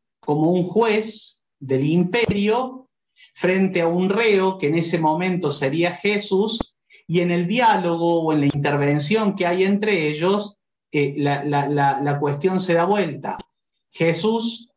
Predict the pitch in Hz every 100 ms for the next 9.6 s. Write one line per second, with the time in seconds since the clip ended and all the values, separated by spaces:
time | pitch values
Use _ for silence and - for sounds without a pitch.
0 | _ 120 180 185 170 165 175 185 185 170
1 | 175 190 185 180 147 160 165 165 196 175
2 | 143 - - _ _ _ _ - 139 143
3 | 175 180 170 151 160 165 170 165 151 135
4 | 135 131 131 147 170 160 156 147 151 139
5 | 135 127 127 139 160 160 143 135 135 180
6 | 196 208 - _ _ _ _ _ - 147
7 | 165 156 202 214 220 _ _ 156 165 170
8 | 185 202 202 175 196 180 196 185 - 202
9 | 196 185 - 214 220 -